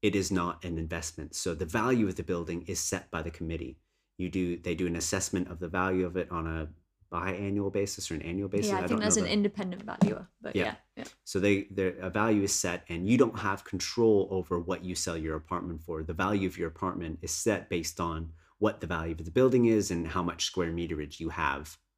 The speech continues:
Speaker 1: of that building, is my understanding.
Speaker 2: Yeah, and so if part of your motivation for buying property is to benefit from the,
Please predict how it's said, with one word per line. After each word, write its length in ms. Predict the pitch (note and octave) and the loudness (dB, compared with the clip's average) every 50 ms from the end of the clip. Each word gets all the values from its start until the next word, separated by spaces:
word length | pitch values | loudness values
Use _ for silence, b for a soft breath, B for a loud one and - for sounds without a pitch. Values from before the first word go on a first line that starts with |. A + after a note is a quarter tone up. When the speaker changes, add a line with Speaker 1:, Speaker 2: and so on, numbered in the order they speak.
| _ _ _ _ - | _ _ _ _ -2
Speaker 1:
of 140 | F#2+ F2 E2 | -2 0 0
that 240 | F2+ D2 - - | -2 -4 -6 -6
building, 380 | - E2 D2 D#2+ D2+ C#2 - - - _ _ _ - | -8 -8 -6 -6 -8 -10 -12 -14 -20 _ _ _ -10
is 80 | D#2 D#2+ | -6 -4
my 120 | E2+ D2+ | -4 -4
understanding. 600 | C#2+ C#2 - - - - - D#2 - - F3+ F3 - - - | -4 -6 -8 -8 -8 -8 -10 -10 -10 -10 -10 -10 -10 -6 -2
Speaker 2:
Yeah, 360 | A3+ A#3+ A3 G3 F3+ F3 E3+ E3 - - | 0 2 2 2 2 -2 -6 -10 -10 -6
and 160 | G#3 G#3+ G#3+ | -2 -2 0
so 140 | G#3 G#3+ A3 | 2 4 4
if 380 | G#3 - A3+ G#3 - - - - | 4 4 2 0 -2 -8 -6 2
part 220 | A#3 A#3+ A3+ G3 | 6 6 8 8
of 80 | G#3 A3 | 6 4
your 120 | A3+ G#3 | 2 2
motivation 880 | G#3 G#3 G3+ F#3+ F#3+ - - F#3+ F#3+ F#3 F#3+ F#3+ - - - - - E3+ | 2 2 0 0 -2 -2 -4 -4 -2 -2 -2 -2 -2 -4 -6 -8 -10 -10
for 580 | - - - G3 F#3+ F#3 F3+ F3+ F3+ F3 F3+ - _ - | -12 -8 -4 -2 -2 0 0 -2 -4 -4 -6 -8 _ -2
buying 360 | F#3 F#3 F3+ F3+ F3+ F#3 F#3 - | 0 0 0 0 -4 -6 -10 -10
property 640 | - G3 - - - - - F#3+ F#3+ F#3+ F#3+ - - F3+ | -8 -6 -6 -6 -8 -8 -6 -6 -6 -6 -8 -10 -8 -4
is 460 | F#3+ F#3+ F#3 F#3 F3+ F3 - - - - - - | -2 0 0 0 0 0 -2 -2 -2 -2 -4 -2
to 360 | - G3+ F#3+ F3+ F3 F3 - - | -2 0 -2 -2 -4 -4 -2 4
benefit 640 | - A3 G3+ G3+ G3+ G3 E3+ - - G3+ - - - | 6 8 8 8 6 2 0 0 0 0 0 0 -4
from 400 | - - F#3 F#3 F3+ F3+ E3 - - | -4 -4 -2 -2 -2 -6 -8 -8 -4
the, 260 | - F#3 F#3 F3+ E3+ | -4 -4 -4 -4 -6